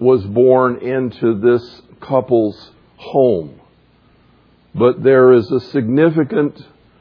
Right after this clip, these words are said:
um, disconnect between the literal,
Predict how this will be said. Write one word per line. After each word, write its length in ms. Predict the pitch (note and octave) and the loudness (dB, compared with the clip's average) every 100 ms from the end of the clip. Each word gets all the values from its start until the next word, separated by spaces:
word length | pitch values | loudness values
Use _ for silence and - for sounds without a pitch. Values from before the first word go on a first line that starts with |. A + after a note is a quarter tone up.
| _ _ A#2+ | _ _ -4
um, 340 | A#2 G#2+ A2 - A2 G2+ | -2 -2 -6 -10 -10 0
disconnect 920 | E3+ D#3+ - - D3 C#3+ G2 - - - _ _ _ _ _ _ _ _ _ G#2 | 0 0 -4 -4 0 0 -2 -8 -20 -20 _ _ _ _ _ _ _ _ _ -4
between 840 | C3 A#2+ - D3 D3+ C#3 A2+ A2 _ _ _ | -4 -4 -2 0 2 0 -2 -6 _ _ _
the 380 | A2+ G#2+ A#2+ C3+ - | -8 0 0 0 -4
literal, 880 | C3 C3+ D#3+ D#3+ C#3+ B2+ B2 A#2+ | -4 2 2 4 4 4 2 -2